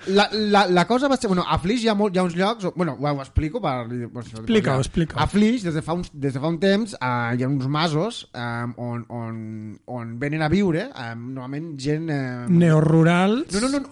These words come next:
Speaker 1: no, no, no, no, no, no.
Speaker 2: Ah, no?
Speaker 1: Sí, neorurals, però de, eh, britànics,
Speaker 2: <gasps>
Speaker 1: exmilitars, que tenen una pensió,
Speaker 2: Uau.
Speaker 1: potser, potser de merda a, a, a, a,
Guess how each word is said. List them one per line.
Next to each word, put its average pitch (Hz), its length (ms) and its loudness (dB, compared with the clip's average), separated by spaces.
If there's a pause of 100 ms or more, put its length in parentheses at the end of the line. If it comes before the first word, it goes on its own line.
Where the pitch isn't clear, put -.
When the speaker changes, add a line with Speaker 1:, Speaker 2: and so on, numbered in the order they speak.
(160)
Speaker 1:
no, 170 120 2
no, 185 200 4
no, 170 100 0
no, 160 160 0
no, 151 100 2
no. 156 240 4
Speaker 2:
Ah, 208 40 6
no? 226 220 6
Speaker 1:
Sí, 240 240 -2
neorurals, 190 680 2
però 240 300 2
de, 190 320 -2
eh, 165 280 -2
britànics, 165 760 2 (260)
Speaker 2:
<gasps> - 260 -16
Speaker 1:
exmilitars, 202 720 -2
que 175 80 -4
tenen 185 160 -2
una 214 140 0
pensió, 220 400 0
Speaker 2:
Uau. 147 240 0 (200)
Speaker 1:
potser, 185 300 -4
potser 175 240 -12
de 196 80 -2
merda 190 380 -2
a, 120 160 -8
a, 113 320 -8 (320)
a, 120 160 -6 (160)
a, 120 160 -6